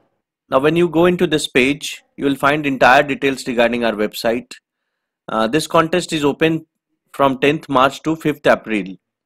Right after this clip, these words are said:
And the theme of the competition is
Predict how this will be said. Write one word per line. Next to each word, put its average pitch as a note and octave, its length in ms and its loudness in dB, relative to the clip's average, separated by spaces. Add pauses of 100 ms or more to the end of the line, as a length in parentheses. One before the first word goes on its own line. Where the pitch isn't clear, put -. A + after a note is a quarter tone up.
(560)
And A#2 200 0
the B2 60 2
theme F#3 260 -2
of E3+ 140 0
the F3 100 2
competition D3+ 580 -2
is D3 300 -2